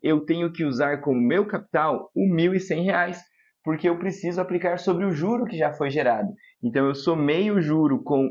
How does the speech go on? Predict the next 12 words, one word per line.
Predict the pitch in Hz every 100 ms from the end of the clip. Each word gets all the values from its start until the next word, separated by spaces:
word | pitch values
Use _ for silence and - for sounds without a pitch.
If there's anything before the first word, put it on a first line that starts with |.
| 117
o | 131
meu | 127
capital | 120 135 - 165 180 220 - _
e | 123
eu | 151
vou | 165
usar | 156 147 139
esse | 160
valor | 175 180 143
no | 156
segundo | 185 135 165
mês. | 170 135